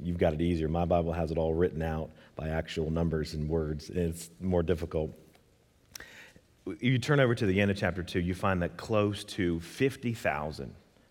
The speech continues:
maybe fifty thousand made the initial return. Now you say, "That's a lot of people, right?" Fifty thousand people came back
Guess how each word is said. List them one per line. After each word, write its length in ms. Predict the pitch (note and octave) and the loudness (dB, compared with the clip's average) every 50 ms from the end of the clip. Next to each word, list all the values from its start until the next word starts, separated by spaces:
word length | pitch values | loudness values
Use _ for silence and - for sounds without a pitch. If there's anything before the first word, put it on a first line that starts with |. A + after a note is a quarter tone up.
| _ - | _ -6
maybe 580 | E2 E2+ F2+ F2+ E2+ E2 C#2+ C#2 C2 B1+ A#1+ - - - - - _ | -2 0 0 0 0 0 -2 -4 -6 -8 -10 -12 -18 -20 -20 -20 _
fifty 400 | - - - B2+ A#2+ - - G#2 G2 | -12 -6 -4 -4 -4 -2 -2 -4 0
thousand 520 | - F#2+ E2+ E2+ E2 D#2+ E2+ D#2+ D#2 D#2 | 2 2 2 2 2 0 -2 -4 -2 0
made 280 | E2 F2 F2 F2 E2 D#2+ | 2 2 2 2 0 0
the 120 | F2 D#2+ | 0 0
initial 340 | D2+ D#2 D#2+ D#2 - - D2+ | 0 0 -2 -2 -4 -6 -6
return. 480 | D2 D2 D2 - D#2+ C#2+ C#2 C2+ C2+ C2 - - _ _ _ _ _ _ _ _ _ _ _ _ - - - - - - | -6 -6 -6 -6 -6 -6 -6 -6 -10 -12 -16 -20 _ _ _ _ _ _ _ _ _ _ _ _ -20 -20 -20 -20 -6 0
Now 60 | A2 | 2
you 80 | A2+ A2+ | 2 2
say, 120 | A2 B2+ | 2 2
"That's 220 | A#2 C3+ D3 C#3+ - | 4 4 4 4 2
a 40 | G#2+ | 0
lot 180 | G#2 G#2 F2+ | 0 0 0
of 80 | E2+ - | -2 -2
people, 280 | - A#2 F2+ E2 D#2 | -2 -4 -2 -2 -2
right?" 240 | D2+ D2+ D2+ D#2+ D#2+ | -2 -2 -2 -2 -2
Fifty 240 | - - A#2 - A2+ | -4 -6 -6 -6 -2
thousand 360 | G2 - F#2+ F#2 F#2 F2 E2+ | 0 2 4 4 2 2 -2
people 260 | - G2+ F2 E2 E2 | -4 -4 -4 -4 -6
came 240 | D#2+ - G2+ F2+ E2 | -6 -4 -2 -2 0
back 300 | D#2+ E2+ E2+ D#2+ D#2 - | 0 0 0 0 -4 -6